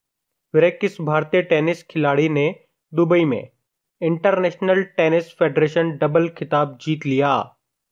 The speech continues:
तो ये जीता अंकिता रेना ने। किसके साथ मिलकर के? जॉर्जियाई साथी है इनकी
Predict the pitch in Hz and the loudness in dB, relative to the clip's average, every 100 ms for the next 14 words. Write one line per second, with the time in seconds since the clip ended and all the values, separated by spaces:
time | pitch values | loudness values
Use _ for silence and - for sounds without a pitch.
0 | _ 135 127 185 170 160 156 196 _ _ | _ -8 -2 -2 -2 -2 -2 -2 _ _
1 | _ _ _ - 170 170 190 185 190 202 | _ _ _ -4 -2 -2 -4 0 0 0
2 | - _ 156 143 151 151 165 165 220 - | -4 _ -2 2 2 2 0 -2 -4 -10
3 | _ - 170 - 202 190 190 185 175 190 | _ -8 -4 -2 0 0 0 -2 0 -2
4 | 190 226 - _ _ _ 143 160 165 160 | -2 -12 -12 _ _ _ -2 2 2 2
5 | 165 175 180 185 151 147 170 160 151 156 | 0 2 2 0 -2 -2 -2 0 0 0
6 | 147 135 175 | -2 -4 -8